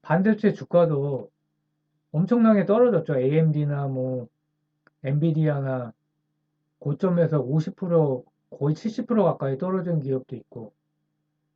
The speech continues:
근데 티에스엠씨가 실적이 좋고 가이던스도 좋기 때문에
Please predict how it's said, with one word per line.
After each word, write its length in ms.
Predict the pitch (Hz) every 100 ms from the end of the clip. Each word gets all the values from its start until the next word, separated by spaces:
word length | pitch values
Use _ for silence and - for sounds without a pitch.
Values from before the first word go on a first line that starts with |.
| -
근데 320 | 156 160 143
티에스엠씨가 1040 | - 254 247 247 185 143 170 156 147 123 110 _ _ _ _ _ _ _ _ _ _ _ _ _ _ _ _ _ _ _ _
실적이 440 | 233 233 233 196
좋고 480 | - 131 156 139 123
가이던스도 640 | - 143 165 190 160 185 160
좋기 300 | 120 - 147
때문에 520 | 139 120 113 117